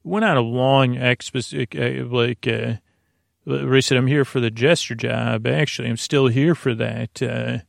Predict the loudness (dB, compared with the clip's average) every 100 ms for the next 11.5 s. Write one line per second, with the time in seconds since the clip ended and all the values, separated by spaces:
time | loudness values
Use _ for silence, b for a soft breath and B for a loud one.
0 | _ _ _ _ _ -4 -2 -2 -2 -2
1 | 0 2 4 2 2 0 -2 -6 0 4
2 | 4 4 0 -4 -2 -2 0 -2 -2 0
3 | 2 4 6 4 2 -2 -2 -2 0 2
4 | 2 -2 -4 0 2 2 2 2 2 0
5 | -2 0 2 4 4 2 0 0 0 0
6 | -2 -2 -2 -4 -6 -4 0 2 4 2
7 | -2 -6 -8 -12 -16 _ _ _ _ _
8 | _ _ _ _ _ _ -4 -2 0 0
9 | -2 0 -2 0 -2 -2 -2 -2 -2 -2
10 | 0 0 2 2 2 0 -2 4 6 4
11 | 0 -4 -4 -6